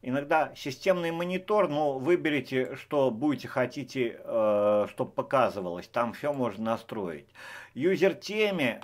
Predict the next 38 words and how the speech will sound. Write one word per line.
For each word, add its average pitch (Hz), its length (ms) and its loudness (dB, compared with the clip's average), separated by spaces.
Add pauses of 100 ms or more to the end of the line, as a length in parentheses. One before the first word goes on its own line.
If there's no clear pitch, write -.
(120)
юзер-теме 135 880 -2
у 127 80 0
вас 165 240 6
установится, 156 640 0
когда 135 300 4
вы 131 140 0
Gnome 139 340 -4
и 135 40 -2
Shell 143 220 -2
установите, 170 600 -4
такая, 147 420 2
такая 147 400 2
вот 131 220 -2
программка, 127 680 2
да. 139 320 2 (440)
И 127 100 -6
у 147 40 -2
вас 170 180 8
тут 123 180 -6
будет 139 320 -2
расширение. 190 880 -2 (340)
И, 147 320 0
э, 127 640 4
когда 143 340 6
вы 147 120 -2
установите, 165 600 -2
надо 135 240 -2
немножко 143 460 -4
научиться, 135 500 -6
я 131 160 4
щас 123 240 -6
не 143 100 -6
буду, 170 400 0 (400)
но 139 320 8
у 139 120 -2
вас 151 260 8
будет 127 300 -2
юзер-теме, 151 960 0